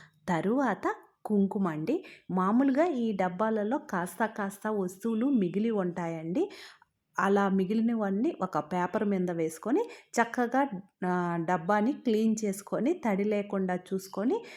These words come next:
మళ్ళీ ఆ వస్తువులు కూడా నింపుకోవచ్చు. పూజకు ఉపయోగించే వస్తువులు ఎప్పటికప్పుడు శుభ్రం చేసుకుంటూ ఉండాలండి. తరువాత కర్పూరం బిళ్ళలు.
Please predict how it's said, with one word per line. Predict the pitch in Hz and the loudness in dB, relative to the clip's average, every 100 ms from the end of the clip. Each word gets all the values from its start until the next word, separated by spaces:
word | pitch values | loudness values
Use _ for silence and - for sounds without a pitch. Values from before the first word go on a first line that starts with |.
| - 226 | -6 0
మళ్ళీ | 254 262 311 - | 4 6 4 2
ఆ | 196 202 | 2 2
వస్తువులు | 196 190 - 208 190 | 2 0 2 2 2
కూడా | 208 311 | 2 2
నింపుకోవచ్చు. | 302 208 180 - 180 156 143 - 311 427 - _ _ _ _ _ _ _ - | 4 2 0 -2 0 0 -4 -4 -2 -2 -8 _ _ _ _ _ _ _ 2
పూజకు | 247 269 370 | 6 6 6
ఉపయోగించే | 370 277 208 220 226 233 233 294 | 6 4 4 2 2 0 0 0
వస్తువులు | 277 170 - - 196 277 - - | -2 -2 -6 -6 -4 -4 -4 -6
ఎప్పటికప్పుడు | 180 - 233 233 233 196 190 240 330 | -8 -6 -6 -6 -6 -8 -4 -2 0
శుభ్రం | 359 196 151 214 226 220 | 0 -4 -2 0 0 2
చేసుకుంటూ | 185 - - 185 185 185 | -2 -4 -4 -4 -2 -4
ఉండాలండి. | 170 151 160 147 143 143 302 - - _ _ _ _ _ _ _ _ _ _ _ - | -4 -6 -6 -6 -6 -2 -4 -4 -16 _ _ _ _ _ _ _ _ _ _ _ -2
తరువాత | 202 226 254 214 349 339 - _ | 0 2 2 2 0 -6 -10 _
కర్పూరం | 190 180 - 208 202 180 | -2 -2 -2 -2 0 0
బిళ్ళలు. | 156 156 151 220 | -2 -4 -2 -2